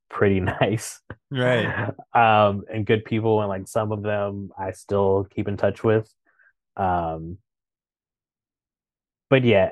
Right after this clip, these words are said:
Speaker 1: I mean, I also remember the sort of other side of the coin, like, at the time, there reached a point when I was like, "I need to get outta here."
Speaker 2: Mm-hmm.
Speaker 1: <laughs> Because, just because I knew it wasn't what I wanted to do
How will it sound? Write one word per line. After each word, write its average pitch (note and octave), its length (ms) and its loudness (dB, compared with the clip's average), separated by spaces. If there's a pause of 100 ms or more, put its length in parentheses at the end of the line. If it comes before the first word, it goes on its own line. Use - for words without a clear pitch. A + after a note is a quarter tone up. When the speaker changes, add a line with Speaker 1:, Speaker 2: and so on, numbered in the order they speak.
Speaker 1:
I A#2 100 2
mean, B2+ 280 2
I A2+ 200 6
also A2 500 2
remember G2 540 -4
the F#2+ 100 -14
sort G2 180 -8
of F#2+ 60 -4
other G2 280 -2
side F#2+ 220 0
of F2 80 -8
the - 60 -12
coin, F2+ 280 -6
like, F2 240 -10 (640)
at G#2+ 200 2
the G#2+ 80 0
time, F2+ 720 -2 (480)
there G2+ 140 2
reached G2+ 300 -2
a F#2+ 60 -8
point F#2+ 340 -4
when F#2 140 -6
I F2+ 120 -4
was F2 140 -6
like, E2+ 220 -6 (100)
"I F#2+ 140 0
need F#2 180 0
to F#2+ 80 -6
get F2+ 180 0
outta D#2+ 220 -2
here." D#2+ 420 -8 (280)
Speaker 2:
Mm-hmm. B2 500 -4
Speaker 1:
<laughs> - 100 -20
Because, G2+ 460 0 (260)
just - 160 2
because B2 320 6
I A2+ 180 4
knew A2 420 2
it G2+ 280 -4
wasn't F#2+ 440 0
what F#2 220 -4
I F2+ 100 -2
wanted F2+ 400 -6
to - 100 -16
do F2+ 480 0